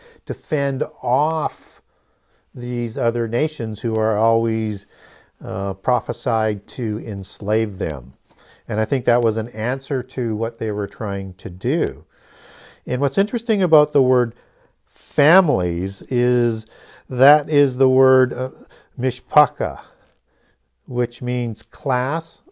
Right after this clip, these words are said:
or species or kind or tribe. And you need to apply the right application. And I think the right application here, because they're patriarch-less,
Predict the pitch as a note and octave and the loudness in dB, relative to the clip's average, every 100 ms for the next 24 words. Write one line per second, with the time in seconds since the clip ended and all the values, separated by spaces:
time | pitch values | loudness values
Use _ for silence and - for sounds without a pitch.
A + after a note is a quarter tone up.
0 | _ - G2 - _ D3+ D3 - C3 B2+ | _ -14 -14 -14 _ -4 -4 -4 -6 -4
1 | B2+ - _ - G2 _ - D3 B2+ A#2+ | -6 -10 _ -12 -12 _ -6 -2 0 0
2 | A#2 A#2 A2+ - G2+ F#2+ - - A#2+ G2+ | 0 -4 -8 -10 -12 -12 -16 -8 -6 -6
3 | C#2 C#2+ - G2 G#2 A2+ G#2+ G#2+ G2+ - | -10 -16 -16 -14 -10 -10 -8 -6 -6 -6
4 | A#2+ A2 A2 G2+ G2 A2 G#2+ G#2 G#2 - | -4 -4 -4 -8 -4 -4 -2 -4 -8 -14
5 | F2+ - B2 B2 - C2+ - _ - - | -16 -8 -8 -8 -16 -18 -20 _ -20 -20
6 | - _ G#2+ A2+ D#3 D#3 B2 C3+ C3+ B2+ | -20 _ -6 -2 -2 -2 -2 0 -2 -6
7 | - - C#3 B2+ C3+ A2 C#3+ B2+ A2 B2 | -12 -8 -6 -6 -8 -6 -4 -4 -6 -6
8 | A2 A2+ - C#3 C3+ - A#2+ A2+ - C#3+ | -6 -10 -6 -4 -4 -6 -4 -4 -4 -2
9 | D#3 A2+ - | -2 -2 -10